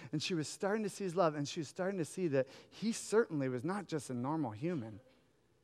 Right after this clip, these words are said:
as he confesses to her, "I am that Messiah," we're gonna get to see her reaction. And, and one of the things that we talk about here a lot at H two O, it's kind of our third point, is this, that Jesus was completely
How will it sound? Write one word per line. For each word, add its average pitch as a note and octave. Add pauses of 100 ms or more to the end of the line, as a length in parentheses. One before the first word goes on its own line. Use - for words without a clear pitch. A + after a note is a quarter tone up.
(340)
as B2
he D#3+ (280)
confesses C#3
to A#2+
her, G#2+
"I D3+
am C#3 (300)
that B2+ (100)
Messiah," A2+ (960)
we're A#2+
gonna C3+
get B2
to A2+
see A#2+ (420)
her B2
reaction. G#2 (800)
And, F#3
and F3
one A3
of A#3+
the G3+
things G#3
that G3+
we D#3+
talk D#3
about C3+
here C3+
a C#3
lot C3
at B2+
H B2+
two C3+
O, A#2+
it's A#2
kind D3
of C#3
our C3
third C3
point, A#2+
is G#2+
this, A2+
that C3+
Jesus F3+
was D3
completely G3